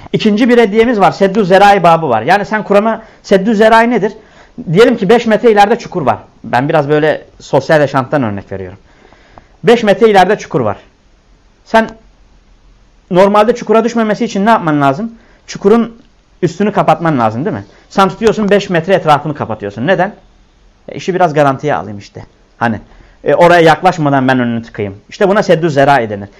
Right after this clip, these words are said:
Sen, yani ne demek? Sen şimdi buna izin verirsen bu ne olur yani bir gün? Açacaktır değil mi? Kendi maksadını açacaktır.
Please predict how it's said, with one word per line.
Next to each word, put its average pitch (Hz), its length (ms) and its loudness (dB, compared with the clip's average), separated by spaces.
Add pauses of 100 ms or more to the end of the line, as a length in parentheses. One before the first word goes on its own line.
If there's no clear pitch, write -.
(140)
Sen, 208 280 -2
yani 220 260 0
ne 254 100 0
demek? 190 280 -2 (260)
Sen 233 180 0
şimdi 226 260 2
buna 233 120 2
izin 226 260 0
verirsen 233 460 0 (460)
bu 180 140 0
ne 247 60 4
olur 190 180 4
yani 135 320 2
bir 143 60 -6
gün? 226 300 -8 (320)
Açacaktır 214 500 0
değil 226 180 0
mi? 123 160 -2 (340)
Kendi 190 240 2
maksadını 202 440 2
açacaktır. 156 500 -4